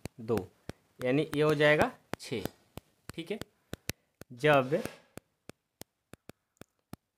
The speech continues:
एक्स का मान मैंने तीन रखा तो वाई का मान हो जाएगा थ्री गुना थ्री,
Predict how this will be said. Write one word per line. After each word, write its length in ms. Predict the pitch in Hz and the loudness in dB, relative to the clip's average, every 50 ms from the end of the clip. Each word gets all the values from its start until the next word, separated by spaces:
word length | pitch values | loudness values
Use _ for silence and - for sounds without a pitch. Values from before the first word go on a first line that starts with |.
| - | -10
एक्स 300 | 147 156 185 180 - - - | -6 -6 -6 -6 -8 -12 -6
का 160 | - 160 156 | -2 0 4
मान 280 | 156 151 151 156 156 160 | 6 8 8 8 8 6
मैंने 400 | 156 151 147 143 143 147 180 226 - - _ _ _ _ _ _ _ _ - | 6 6 6 6 6 6 4 2 -2 -6 _ _ _ _ _ _ _ _ -6
तीन 180 | 156 165 165 | -2 0 4
रखा 360 | 160 160 160 160 - 175 208 233 - _ _ _ _ _ _ _ _ _ _ _ _ _ _ - | 4 4 4 4 2 -2 -2 -2 -4 _ _ _ _ _ _ _ _ _ _ _ _ _ _ -6
तो 40 | 131 | 0
वाई 240 | 131 135 143 156 156 | 2 4 4 4 2
का 140 | 156 170 160 | 2 4 6
मान 220 | 156 156 156 156 | 8 8 8 6
हो 60 | 156 151 | 6 6
जाएगा 380 | 156 156 151 151 156 170 220 - - _ _ _ _ _ _ _ _ _ - | 6 6 6 6 4 2 -2 -6 -12 _ _ _ _ _ _ _ _ _ -8
थ्री 220 | 143 135 147 151 143 | -4 -2 -2 -2 0
गुना 300 | 143 147 147 151 170 214 - - _ _ _ _ _ _ - | 2 2 4 4 4 2 0 -4 _ _ _ _ _ _ -12
थ्री, 240 | - 107 104 92 | -10 -8 -8 -10